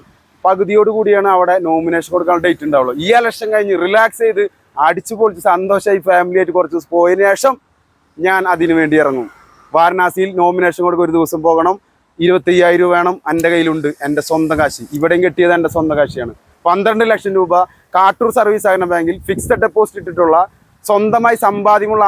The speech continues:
ആറ് സെന്റ് സ്ഥലമുള്ള, ബൈക്കുള്ള, ആ ബൈക്കിൽ നിന്ന് കട്ടുണ്ടോ ഈ രാഷ്ട്രീയ നെറികെട്ട വൃത്തികെട്ടന്മാർ ഉള്ള ഒരു സ്ഥാനാർത്ഥിയാണ്. ഇൻഡിപെൻഡന്റ് സ്ഥാനാർത്ഥി എന്ന് പറഞ്ഞാൽ എല്ലാം കൊണ്ടും ഇൻഡിപെൻഡന്റ് ആണ്,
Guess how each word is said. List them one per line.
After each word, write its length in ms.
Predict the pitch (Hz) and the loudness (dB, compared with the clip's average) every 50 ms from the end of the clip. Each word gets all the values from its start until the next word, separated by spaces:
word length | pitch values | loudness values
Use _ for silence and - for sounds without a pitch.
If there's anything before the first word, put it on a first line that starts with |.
| 190 190 | 4 2
ആറ് 120 | 196 185 - | 2 0 -2
സെന്റ് 180 | 208 202 190 - | -4 -4 -2 -2
സ്ഥലമുള്ള, 360 | 196 190 185 185 180 185 190 180 175 | 0 0 0 -2 0 0 0 2 2
ബൈക്കുള്ള, 440 | 175 185 214 - - 247 220 196 175 139 - _ _ _ 143 | 2 0 0 0 0 0 2 2 2 0 0 _ _ _ -2
ആ 40 | 151 165 180 | 0 0 2
ബൈക്കിൽ 240 | 196 185 - 208 196 | 0 0 -2 -4 -6
നിന്ന് 140 | 190 185 - 190 | -4 -2 0 0
കട്ടുണ്ടോ 340 | 180 - - 190 196 190 196 185 | 0 0 -2 -2 0 2 2 2
ഈ 40 | 185 175 | 2 2
രാഷ്ട്രീയ 320 | 170 165 - - 175 170 165 - - 165 | 0 -2 -2 -2 0 0 -2 -2 -4 -6
നെറികെട്ട 400 | 160 160 151 170 156 170 - - 160 147 - _ _ _ _ _ _ _ _ - 143 | -6 -4 -4 -2 -2 -2 0 0 -2 -2 -2 _ _ _ _ _ _ _ _ -6 -4
വൃത്തികെട്ടന്മാർ 640 | 165 160 - 190 185 175 - 160 147 143 127 104 - _ _ _ _ _ _ _ _ _ _ _ - - - - 156 | -4 -4 0 0 0 0 2 0 0 0 -2 -4 -6 _ _ _ _ _ _ _ _ _ _ _ -20 -18 -4 0 0
ഉള്ള 240 | 170 175 180 196 208 240 247 - - - 180 | 2 4 4 4 4 2 0 -2 -6 -8 -6
ഒരു 100 | 190 202 - | -6 -4 -2
സ്ഥാനാർത്ഥിയാണ്. 600 | 202 180 175 170 165 156 143 - - 131 120 113 107 - 151 | 0 0 2 2 2 0 0 -2 -6 -8 -8 -8 -8 -8 -6
ഇൻഡിപെൻഡന്റ് 640 | 165 175 175 190 - - 208 208 208 202 214 220 - | -6 -4 -6 -6 -4 -2 0 0 0 0 -2 -2 0
സ്ഥാനാർത്ഥി 360 | 247 226 220 220 214 202 208 220 | 0 0 2 2 0 0 -2 -2
എന്ന് 100 | 214 226 | -2 0
പറഞ്ഞാൽ 200 | 214 220 220 202 | 0 0 0 0
എല്ലാം 200 | 202 202 208 208 214 220 | 2 2 2 2 2 2
കൊണ്ടും 160 | 220 214 247 233 | 0 0 0 -2
ഇൻഡിപെൻഡന്റ് 460 | 208 202 170 196 190 180 175 165 160 143 | -4 -4 -4 -4 -4 -4 -4 -4 -4 -6
ആണ്, 80 | 135 | -6